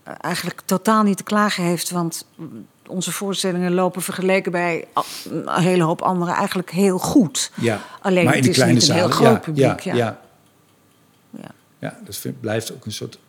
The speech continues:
Speaker 2: f-, frustratie voor mij, dat er heel veel mooie en goede en belangrijke, interessante dingen worden gemaakt.
Speaker 1: Ja.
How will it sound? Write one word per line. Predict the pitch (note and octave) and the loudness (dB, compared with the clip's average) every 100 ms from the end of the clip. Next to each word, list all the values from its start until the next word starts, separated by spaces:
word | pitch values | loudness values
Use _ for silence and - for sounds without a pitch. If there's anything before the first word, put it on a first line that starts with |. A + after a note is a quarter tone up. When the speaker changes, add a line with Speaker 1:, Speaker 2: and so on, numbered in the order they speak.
| _ | _
Speaker 2:
f-, | - - G#3 | -18 -16 -14
frustratie | - B2+ - A#2+ A2+ A2 A2 G#2 | -6 -6 -4 -6 -4 -4 -4 -8
voor | - | -8
mij, | A2 G#2+ G#2 | -6 -6 -8
dat | F#2+ | -8
er | G2+ | -6
heel | A2 | -6
veel | - A2+ D#3+ | -6 -8 -8
mooie | - A#2+ A#2 A#2 | -4 -2 0 -2
en | A2 | -6
goede | G#2 - B2 A2+ | -8 -4 -2 -4
en | G#2+ | -6
belangrijke, | G#2+ A2 A2 G#2 G#2+ - | -4 -2 -2 -4 -6 -8
interessante | G#2+ - - A2 G2+ | -10 -6 -4 -4 -4
dingen | A2+ A2 | -2 -2
worden | G#2+ A2 | -4 -4
gemaakt. | G#2+ G#2 G2+ - - | -4 -4 -6 -14 -12
Speaker 1:
Ja. | - A3+ E3+ | -4 -2 -2